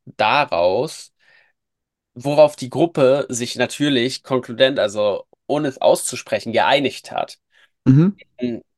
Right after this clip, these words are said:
Speaker 1: Und wir haben einerseits, äh, im, im, im Mentoring haben wir ja, äh, ganz am Ende durchaus auch einen Blog über Gruppendynamiken drinnen. Und ich finde es sehr, sehr spannend, wie hier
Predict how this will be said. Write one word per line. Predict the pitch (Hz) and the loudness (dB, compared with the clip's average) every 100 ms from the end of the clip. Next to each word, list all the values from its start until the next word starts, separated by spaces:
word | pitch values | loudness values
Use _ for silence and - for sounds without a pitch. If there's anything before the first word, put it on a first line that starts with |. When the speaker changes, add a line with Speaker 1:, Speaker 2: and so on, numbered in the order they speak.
| _ _ _ _ _ _ _ - - | _ _ _ _ _ _ _ -20 -16
Speaker 1:
Und | - 127 123 120 117 - - - _ _ _ _ _ | 0 2 2 0 -4 -10 -20 -20 _ _ _ _ _
wir | 135 127 | -4 0
haben | 135 170 | 2 2
einerseits, | 104 151 151 131 131 - - | 2 2 4 4 4 4 -2
äh, | 95 131 113 95 | 0 2 2 0
im, | 113 110 - | -6 -8 -8
im, | 104 107 107 - | -8 -6 -8 -6
im | 110 110 | -6 -2
Mentoring | 117 170 - 117 101 107 | 0 -2 -4 -4 -4 -4
haben | 110 | -6
wir | 107 104 | -2 2
ja, | 101 104 104 101 | 4 4 4 2
äh, | 101 98 - 101 | 0 0 -4 -6
ganz | 113 117 | -4 -4
am | 107 | -8
Ende | - 107 113 131 143 - - - | -8 -6 -4 -2 -4 -8 -14 -8
durchaus | 117 - 101 | -8 -6 -6
auch | - - | -6 -6
einen | 104 | -8
Blog | 104 123 - | -2 -2 -2
über | 113 107 | -2 -2
Gruppendynamiken | - 131 160 120 110 107 107 - 104 | -2 -6 -4 -4 -4 -4 -6 -10 -12
drinnen. | 104 123 120 131 160 _ _ _ _ | -4 -2 0 -2 -6 _ _ _ _
Und | 113 | -8
ich | 117 | -4
finde | - 175 | -4 -4
es | 135 | 0
sehr, | 135 135 | 2 2
sehr | 110 98 | 0 -6
spannend, | - 113 127 113 113 | -4 -2 -2 -4 -6
wie | 113 104 | -10 -14
hier | - 131 127 120 120 120 | -8 0 4 6 4 2